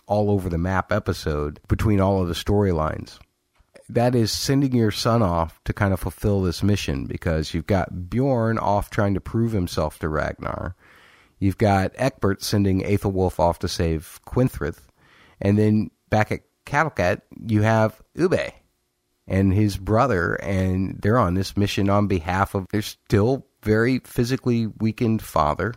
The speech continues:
Ragnar, to recapture Floki. And the pedigree of Ube i-, i-, is actually something pretty awesome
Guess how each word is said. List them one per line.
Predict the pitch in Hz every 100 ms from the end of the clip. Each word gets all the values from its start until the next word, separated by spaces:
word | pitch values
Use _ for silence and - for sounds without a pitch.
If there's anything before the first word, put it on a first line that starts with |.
| - -
Ragnar, | 98 85 78 67 85 101 _ - - _ -
to | 120 107
recapture | 104 113 110 110 - 113
Floki. | - 165 - - - _ _ _ _ _ _ _ _ _ _ _
And | 127 127 - _ _
the | -
pedigree | - 143 214 170 104 85 80 -
of | 92 82
Ube | 95 82
i-, | 71 - -
i-, | 98 87 95 101 101
is | 101 87
actually | 127 - 107 90
something | 80 98 90 82 76
pretty | - 104 71
awesome | 64 67 - -